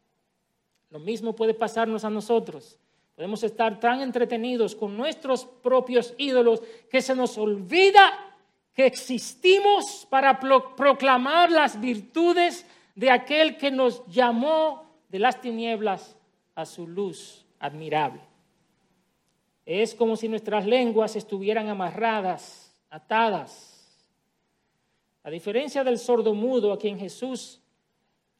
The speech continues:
le prohibió que hablara de lo que pasó, a nosotros, los que estamos de este lado de la cruz, no se nos prohíbe ya,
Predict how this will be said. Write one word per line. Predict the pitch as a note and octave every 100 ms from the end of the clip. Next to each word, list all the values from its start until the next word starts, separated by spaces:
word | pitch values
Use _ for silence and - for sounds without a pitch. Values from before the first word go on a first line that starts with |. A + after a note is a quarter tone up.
| _ _ _ _ _ _ -
le | G3+ A3
prohibió | A3 A3+ A3 G#3 G#3 A#3+ D4+ D#4
que | C4+
hablara | B3 A#3 A#3 C4+ D4
de | C#4
lo | C4+
que | C4
pasó, | B3+ - F#3+ D#3 D#3+ -
a | G3+
nosotros, | F#3 - D4+ A#3 G3 D#3+
los | F#3+ F#3+
que | G3+
estamos | - C4 C4+
de | A#3
este | C4+ - B3
lado | A#3+ C#4+ B3+
de | A#3+
la | A3
cruz, | - A#3 G3+ - _
no | G3+ A3+
se | C4+
nos | B3+ -
prohíbe | A#3+ A#3 D4+ B3 F#3
ya, | G#3+